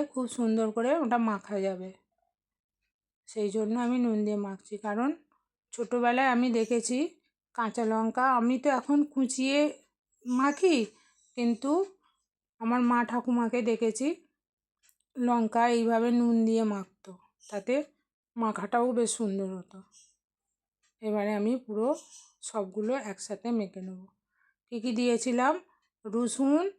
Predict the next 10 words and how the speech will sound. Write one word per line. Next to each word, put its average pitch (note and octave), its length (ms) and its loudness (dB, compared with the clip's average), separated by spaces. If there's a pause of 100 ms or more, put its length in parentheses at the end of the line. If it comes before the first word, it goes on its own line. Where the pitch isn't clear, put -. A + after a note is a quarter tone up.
(400)
আর G#3 160 -4 (120)
পেঁয়াজ A#3 320 0 (100)
ভেজেছিলাম, A#3 600 2 (200)
শুকনো A3 280 -2 (100)
লঙ্কা G#3+ 260 -2 (100)
ভাজা, G#3 300 -2 (680)
আর F#3+ 140 -8 (140)
কাঁচা G3+ 300 -6 (100)
পেঁয়াজ, C4 400 2 (1000)
আর F#3 200 -10